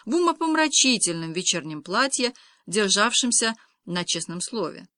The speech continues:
Тонкая ткань обтягивала точёную фигурку, подчёркивая все её достоинства.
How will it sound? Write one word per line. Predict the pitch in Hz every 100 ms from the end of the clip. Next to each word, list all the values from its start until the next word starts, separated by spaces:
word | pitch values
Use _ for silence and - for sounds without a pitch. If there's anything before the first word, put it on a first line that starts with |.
| _ _ _ _ _ _
Тонкая | - 214 185 196 180
ткань | - - 254 254 226 - -
обтягивала | - 214 - 233 196 180 180
точёную | 180 202 196 196 175 170
фигурку, | - 165 160 254 262 160 - _ _
подчёркивая | - - 175 185 233 233 226
все | - 165
её | 170 170
достоинства. | 170 185 - 151 143 147 - -